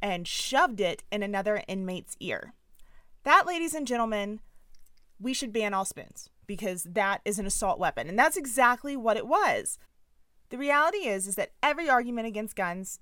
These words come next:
is fundamentally flawed because, one, it is a constitutional right, and that is not changing. And two, it is not the utility device, but the human utilizing the utility device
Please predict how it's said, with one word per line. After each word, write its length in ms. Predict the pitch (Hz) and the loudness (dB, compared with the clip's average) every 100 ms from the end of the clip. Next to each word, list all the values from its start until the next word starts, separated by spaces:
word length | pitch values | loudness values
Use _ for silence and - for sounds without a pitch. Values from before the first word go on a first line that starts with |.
| - | -8
is 160 | - 220 | -2 0
fundamentally 580 | - 240 269 240 233 226 | 0 0 -2 -4 -4 -6
flawed 400 | - 196 - - - - | -4 -4 -4 -8 -16 -16
because, 320 | 214 214 196 | -6 -6 -6
one, 420 | 180 190 156 240 320 - - | -6 -2 -2 -2 -10 -12 -4
it 180 | 240 | -2
is 140 | 277 311 | -2 -4
a 100 | 339 | -4
constitutional 840 | - 233 - 214 - 202 214 202 | -2 -2 -2 -10 -10 -8 -4 -4
right, 280 | 185 170 170 - | 0 -2 -2 -6
and 160 | 202 | -2
that 160 | 202 233 | 0 0
is 120 | 269 | 0
not 200 | 208 196 | -2 -4
changing. 520 | - 180 120 - 185 220 - - - - - | -4 -12 -12 -14 -14 -16 -20 -20 -20 -12 -4
And 260 | 262 285 | -2 -2
two, 520 | - 370 440 311 247 247 - - - | -4 0 0 0 -2 -6 -20 -20 -8
it 120 | - | -6
is 120 | 294 | -4
not 280 | 294 330 440 | 2 2 2
the 60 | 539 453 | -2 -6
utility 640 | 294 - 302 349 302 262 | -6 -6 -4 -4 -2 -2
device, 560 | 226 214 208 196 196 - - | -2 2 2 2 -2 -8 -2
but 220 | 196 - | -2 -2
the 80 | 233 | -10
human 540 | - 302 339 330 269 - | -8 -6 -2 -2 -2 -6
utilizing 1040 | 185 226 392 453 233 180 147 131 117 151 | -8 -2 2 4 4 2 2 -4 -8 -10
the 100 | - | -6
utility 520 | 220 196 - 190 185 190 | -6 -4 -6 -6 -6 -6
device 480 | 175 180 160 - | -2 0 0 -4